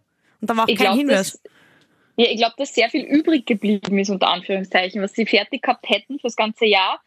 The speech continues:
Speaker 2: Und dann ist Corona gekommen mit den ganzen Sonderprogrammen und du kannst dies und das nicht mehr machen und jetzt schieben sie, haben sie alles auf den Herbst geschoben
Speaker 1: Ach
Speaker 2: und haben
Speaker 1: so.
Speaker 2: sie gedacht, "Fuck, jetzt ist Corona immer noch da, jetzt müssen wir es aber spielen, weil wir haben nichts anderes."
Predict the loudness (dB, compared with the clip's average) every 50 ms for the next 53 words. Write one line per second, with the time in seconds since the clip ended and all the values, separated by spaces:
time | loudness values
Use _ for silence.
0 | _ _ _ -4 0 0 0 0 0 -2 -2 -2 0 0 0 0 0 0 -2 0
1 | 2 2 2 2 2 0 0 0 0 0 0 0 0 2 2 2 0 0 -2 -2
2 | 0 -2 -2 0 -2 -4 -4 -4 -4 -2 -2 -2 -2 0 0 0 0 -2 -2 _
3 | -4 -4 -2 0 0 0 0 0 -2 -4 -4 -6 -6 -4 -2 0 2 0 0 0
4 | -2 -6 -6 -4 -2 -2 -2 -2 -2 -2 0 0 0 0 0 0 0 0 2 0
5 | 0 0 -2 -4 -6 -8 -8 -4 -2 0 -2 -2 -4 -8 -6 -2 0 0 0 0
6 | 0 -4 -6 -8 -12 -14 -8 -2 0 0 2 2 0 0 -2 -2 -2 0 0 0
7 | -2 -4 -6 _ _ _ -8 -6 -4 -4 -4 -4 -6 -8 -12 _ _ _ _ _
8 | _ _ _ -2 0 0 0 -2 0 0 -2 0 0 0 -2 -2 -2 -4 -4 -2
9 | -2 -2 0 0 0 0 0 -2 -4 -2 0 0 0 0 0 0 0 0 -2 -2
10 | -2 -2 -2 -2 -2 -2 -2 -2 -2 -2 -2 -2 -2 -2 -2 -2 0 0 -2 -2
11 | -2 -4